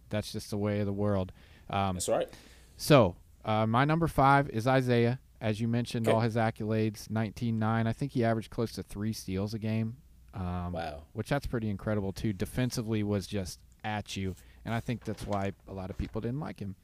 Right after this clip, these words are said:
Speaker 1: And he ran his mouth a lot. Uh, okay, my number four, uh, is Steph Curry. Your number one is
Speaker 2: Okay.
Speaker 1: my number four. And,
Speaker 2: Okay.
Speaker 1: you know, you said it all.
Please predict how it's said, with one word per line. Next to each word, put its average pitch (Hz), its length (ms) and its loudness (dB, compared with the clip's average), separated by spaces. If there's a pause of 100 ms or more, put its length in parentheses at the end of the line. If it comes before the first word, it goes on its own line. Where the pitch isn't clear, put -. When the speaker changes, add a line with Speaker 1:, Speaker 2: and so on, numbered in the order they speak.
Speaker 1:
And 123 120 -4
he 127 80 0
ran 113 180 4
his 113 140 0
mouth 95 220 0
a 95 40 -6
lot. 92 180 -2 (920)
Uh, 110 340 4
okay, 143 480 6
my 151 200 4
number 233 320 6
four, 170 540 6 (720)
uh, 117 440 4
is 123 80 -2
Steph 143 260 2
Curry. 147 340 2 (100)
Your 117 140 2
number 139 280 2
one 120 320 4
is 104 80 0
Speaker 2:
Okay. 104 160 4
Speaker 1:
my 110 60 4
number 127 320 0
four. 113 500 -2 (260)
And, 135 300 2
Speaker 2:
Okay. - 220 4
Speaker 1:
you 135 60 4
know, 120 200 4
you 127 200 2
said 131 280 0
it 101 80 -2
all. 113 360 2